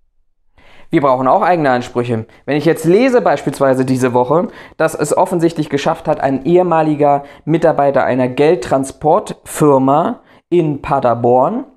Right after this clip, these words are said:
ähm, seinen Kollegen nach seinem Ausscheiden weiterhin seine Tourenpläne zur Verfügung zu stellen, zu sagen, wo hast du welche Geldsummen,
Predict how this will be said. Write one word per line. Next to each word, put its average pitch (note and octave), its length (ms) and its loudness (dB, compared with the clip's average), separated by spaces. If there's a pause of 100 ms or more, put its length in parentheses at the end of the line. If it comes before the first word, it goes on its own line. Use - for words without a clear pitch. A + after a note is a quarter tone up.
(560)
ähm, D#3+ 420 0
seinen D#3 360 -2
Kollegen G3 880 0
nach E3+ 300 -2
seinem F3 340 -2
Ausscheiden D#3+ 840 -2
weiterhin F#3+ 600 0 (220)
seine D3 340 -2
Tourenpläne C#3 1040 -2 (360)
zur C#3+ 160 -4
Verfügung F3+ 520 -2
zu F3 120 -6
stellen, D#3+ 480 0
zu D#3 140 -4
sagen, C#3+ 540 0
wo D3 480 2
hast D3 260 -2
du C#3 220 -2
welche C#3 420 0
Geldsummen, E3 840 0